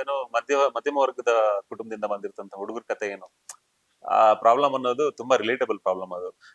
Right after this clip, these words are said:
ನಾವು ಈಗ ಏನೋ ಓದ್ ಮುಗಿಸಿ ಒಂದು ಜಾಬ್ ಮಾಡಿ ಒಂದಷ್ಟು ದುಡ್ಡು ಮಾಡಿ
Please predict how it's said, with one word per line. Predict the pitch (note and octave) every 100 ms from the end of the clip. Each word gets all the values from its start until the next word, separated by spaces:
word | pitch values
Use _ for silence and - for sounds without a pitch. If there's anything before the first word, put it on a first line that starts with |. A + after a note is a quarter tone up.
| -
ನಾವು | G#2+ G#2+ G#2+ G#2
ಈಗ | G2+ G2+ G2 - _ -
ಏನೋ | G#2 G#2+
ಓದ್ | G2+ F#2+ A2 A#2+ A2+
ಮುಗಿಸಿ | G#2+ G#2+ - G#2
ಒಂದು | G2+ G2
ಜಾಬ್ | G2+ G2+ A2 A2
ಮಾಡಿ | G#2 G2+
ಒಂದಷ್ಟು | G2 G2 - G2
ದುಡ್ಡು | G2 G2
ಮಾಡಿ | G#2+ G#2 G2 F#2+